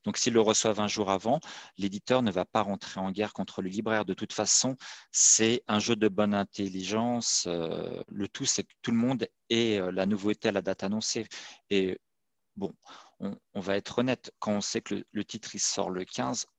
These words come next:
on y va le quinze, on va pas se pointer le quatorze en espérant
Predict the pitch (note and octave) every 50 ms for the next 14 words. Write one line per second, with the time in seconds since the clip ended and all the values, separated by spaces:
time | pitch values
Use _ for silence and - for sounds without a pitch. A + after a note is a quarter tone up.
0 | _ - G#3+ - - - - G2+ G2+ G#2+ G#2+ - - C3 B2+ B2 A#2 F#2 F#2 F#2
1 | - F#2 F2 - _ G2 F#2+ - - - G#2+ G2+ - - G2+ G2+ - - G2+ G2
2 | - - A#2+ A#2+ - G2+ F#2 F#2 F2+ - - - - G#2 G2 G#2 G#2+ A2+